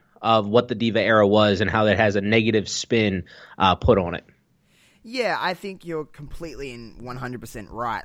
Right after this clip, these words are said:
Speaker 2: I don't necessarily see it as a bad time. There was a lot of gems within. I know the, listen, like, I don't, I'm not one to really negative put out a spin on any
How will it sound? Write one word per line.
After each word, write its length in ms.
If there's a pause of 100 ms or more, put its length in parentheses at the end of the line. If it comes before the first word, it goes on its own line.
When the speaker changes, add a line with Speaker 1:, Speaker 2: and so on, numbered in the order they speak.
Speaker 2:
I 180
don't 220 (340)
necessarily 720
see 400
it 160
as 220
a 160
bad 520
time. 340
There 100
was 100
a 40
lot 120
of 140
gems 560
within. 260 (360)
I 100
know 220
the, 320 (600)
listen, 340
like, 240 (260)
I 140
don't, 240 (560)
I'm 120
not 220
one 240
to 140
really 240
negative 500
put 140
out 180
a 80
spin 240
on 200
any 400